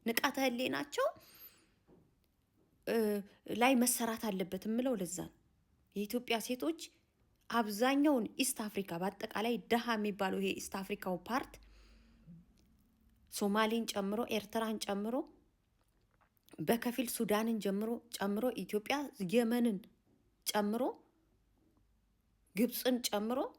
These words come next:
የኢስት አፍሪካው በአጠቃላይ በጣም ሴቶች ላይ መሰራት አለበት።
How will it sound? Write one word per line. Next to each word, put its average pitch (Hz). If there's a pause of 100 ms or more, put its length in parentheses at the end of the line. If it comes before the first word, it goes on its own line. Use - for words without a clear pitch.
(400)
የኢስት 226
አፍሪካው 233
በአጠቃላይ 226 (280)
በጣም 233
ሴቶች 202
ላይ 170
መሰራት 170
አለበት። -